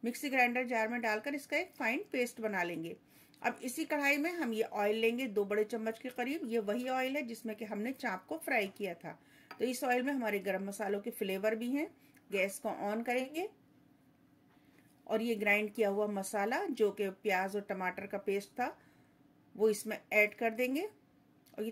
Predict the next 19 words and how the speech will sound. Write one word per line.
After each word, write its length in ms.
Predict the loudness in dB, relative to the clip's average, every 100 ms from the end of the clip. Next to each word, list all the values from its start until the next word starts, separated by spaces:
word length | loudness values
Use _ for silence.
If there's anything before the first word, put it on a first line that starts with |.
| -4
थोड़ा 200 | -2 0
सा 120 | -2 -4
पानी 260 | -2 -2 -2
में 140 | -2
जार 240 | 0 0 0
में 140 | 2
डालकर 440 | 2 2 0 -4 -6 -14 -20 -20 -20 -20 -14
इस 160 | -8 0
तरह 160 | 0
से 140 | 0 -2
डाल 240 | 0 2
दूंगी 220 | 0 -2 -4
ताकि 260 | -6 -6
हमारा 240 | -6 -6 -6
सारा 300 | -6 -4 -4
पेस्ट 380 | -4 -4 -6 -10
इसमें 280 | -12 -10 -12
आ 240 | -6 -4 -2
जाए 220 | 0